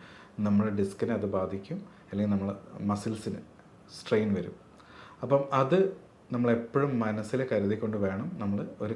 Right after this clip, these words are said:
കാര്യം ചെയ്യാൻ. എന്തെങ്കിലും ശക്തമായിട്ട് പുഷ് ചെയ്യുന്നുണ്ടെങ്കിലോ, എന്തെങ്കിലും ശക്തമായിട്ട് കാര്യങ്ങൾ എടുത്ത് പൊക്കുന്നുണ്ടെങ്കിലോ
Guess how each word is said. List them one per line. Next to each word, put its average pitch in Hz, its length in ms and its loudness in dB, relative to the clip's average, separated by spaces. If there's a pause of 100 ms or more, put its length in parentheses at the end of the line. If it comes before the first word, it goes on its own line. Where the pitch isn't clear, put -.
കാര്യം 101 280 -4 (220)
ചെയ്യാൻ. 98 200 0 (400)
എന്തെങ്കിലും 135 340 4
ശക്തമായിട്ട് 127 600 4
പുഷ് 113 260 0
ചെയ്യുന്നുണ്ടെങ്കിലോ, 110 580 2
എന്തെങ്കിലും 117 360 2
ശക്തമായിട്ട് 117 480 2
കാര്യങ്ങൾ 110 380 0
എടുത്ത് 110 540 0 (100)
പൊക്കുന്നുണ്ടെങ്കിലോ 104 760 2